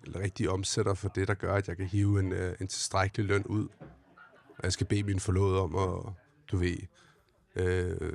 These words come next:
hvad hedder det, tage lidt ekstra løn ud eller et eller andet, fordi jeg måske ikke lige helt rammer hit, hit the mark, fordi jeg kommer fra en virksomhed, som er to gange Gazelle og millionomsætninger, og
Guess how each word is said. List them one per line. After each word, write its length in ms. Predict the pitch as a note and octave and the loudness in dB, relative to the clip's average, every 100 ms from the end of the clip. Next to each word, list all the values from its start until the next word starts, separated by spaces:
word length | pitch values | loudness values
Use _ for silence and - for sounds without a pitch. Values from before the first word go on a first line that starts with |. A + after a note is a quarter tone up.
| - | -6
hvad 100 | - | -2
hedder 140 | F#2 F2 | 0 0
det, 580 | F2+ F#2 F#2 E2+ F2 F2+ - | -2 -2 -2 -4 -6 -8 -2
tage 180 | - | 2
lidt 120 | F#2 F#2 | 4 2
ekstra 260 | F2+ - | 2 4
løn 220 | F#2+ F#2 | 4 4
ud 120 | F#2 F#2 | 2 2
eller 240 | F#2 F#2+ | 0 0
et 40 | |
eller 140 | G2 F2+ | 0 0
andet, 180 | F#2+ F#2+ | -2 -4
fordi 180 | - | -2
jeg 80 | G2 | -2
måske 220 | F#2 - | -2 -2
ikke 120 | G2 F#2 | -2 2
lige 140 | G2+ | 4
helt 340 | G2+ G2 - | 4 4 0
rammer 360 | G2 G2 G#2 - | 0 2 2 2
hit, 180 | F#2 G#2 - - | 2 2 0 2
hit 160 | G2 G2 | 2 4
the 100 | F#2+ | 0
mark, 300 | F#2+ G#2+ - | 0 0 -2
fordi 180 | G#2 | 0
jeg 80 | G#2 | 2
kommer 260 | - A2+ A2+ | 6 6 6
fra 180 | - F#2 | 4 2
en 120 | F#2 | 6
virksomhed, 400 | A2 - A#2 G2+ | 6 6 4 4
som 180 | G2+ F#2 | 2 -2
er 40 | |
to 180 | - G#2 | 2 4
gange 240 | G#2+ G2 | 4 2
Gazelle 400 | F#2+ F#2 F#2+ G2+ | 0 0 2 4
og 80 | G#2 | 6
millionomsætninger, 960 | G#2 G2 G#2+ - G2+ - G2 - F#2+ F2+ | 6 6 4 2 0 0 -2 -2 -2 0
og 440 | F2 - F2+ F2+ | -2 -4 -6 -8